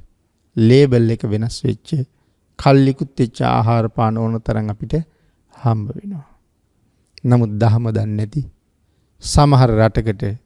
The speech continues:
ජීවිත කාලෙම ඇස් දෙක අන්ධ වෙච්ච පුද්ගලයෙක් යම් භාණ්ඩයක උසස් තත්ත්වයේ දෙයක් නම කියලා ඉල්ලහම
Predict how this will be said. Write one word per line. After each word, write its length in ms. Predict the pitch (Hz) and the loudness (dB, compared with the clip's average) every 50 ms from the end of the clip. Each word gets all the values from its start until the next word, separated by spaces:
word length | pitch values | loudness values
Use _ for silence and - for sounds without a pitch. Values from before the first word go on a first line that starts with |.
| _ _ _ _ _ _ _ _ _ _ _ _ 123 | _ _ _ _ _ _ _ _ _ _ _ _ 2
ජීවිත 360 | 127 147 160 160 156 151 - 147 - | 4 6 6 6 6 6 4 0 0
කාලෙම 520 | - 143 143 151 160 160 160 156 156 147 143 135 | 2 4 6 6 6 6 6 6 4 2 2 2
ඇස් 200 | 131 127 127 - | 4 4 2 2
දෙක 240 | - 143 135 - - | 2 -2 -4 -2 0
අන්ධ 280 | 131 123 127 131 131 131 | -2 0 0 0 0 0
වෙච්ච 220 | 127 123 120 - 127 | 0 0 -2 -4 -8
පුද්ගලයෙක් 600 | 113 - 123 110 110 117 110 107 104 104 104 104 _ _ _ _ _ _ _ _ _ _ _ _ _ _ _ _ _ _ _ - | -4 -4 -4 -2 0 0 2 2 2 0 0 -2 _ _ _ _ _ _ _ _ _ _ _ _ _ _ _ _ _ _ _ 0
යම් 340 | 127 123 131 151 156 175 190 180 156 | 4 4 6 6 6 4 4 2 4
භාණ්ඩයක 560 | 139 139 147 156 160 165 156 151 147 147 - 151 | 4 4 4 4 4 2 2 2 2 2 4 2
උසස් 380 | 131 135 127 - 165 147 - | 2 2 2 2 0 -2 -2
තත්ත්වයේ 540 | - - - 139 - _ - 156 135 131 123 | -2 -2 -2 -2 -2 _ -2 2 2 2 4
දෙයක් 280 | 117 117 123 123 117 _ - _ _ _ _ _ _ _ _ _ - | 4 2 2 2 0 _ -14 _ _ _ _ _ _ _ _ _ -4
නම 300 | 127 120 123 131 143 156 165 | 0 2 4 4 4 4 2
කියලා 340 | 156 - 160 139 135 131 131 | 2 2 2 4 4 4 4
ඉල්ලහම 460 | 131 135 143 139 123 107 107 104 | 4 4 4 4 4 2 2 -2